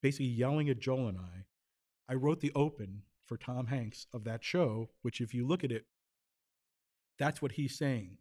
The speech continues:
And it was a great, I just was taking the note from her that what we were up against is, like,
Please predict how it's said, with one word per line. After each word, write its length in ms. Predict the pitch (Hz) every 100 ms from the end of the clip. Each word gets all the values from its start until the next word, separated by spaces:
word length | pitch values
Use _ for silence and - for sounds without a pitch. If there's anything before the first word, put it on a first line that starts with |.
| -
And 120 | 120
it 120 | 123
was 320 | 139 131 120 - _ _ _ _ _ -
a 60 | 120
great, 480 | 104 123 156 190 - _ _ _ -
I 100 | 127
just 220 | 170 -
was 140 | 135
taking 420 | - 170 180 190
the 80 | 165
note 260 | 139 135 147
from 180 | 123 113
her 320 | 151 123 101
that 180 | 107 107 - _ _ _ _ _ _
what 180 | 131 151
we 120 | 131
were 120 | 127
up 160 | 160 175
against 400 | 117 101 92 -
is, 140 | 104
like, 200 | 110 107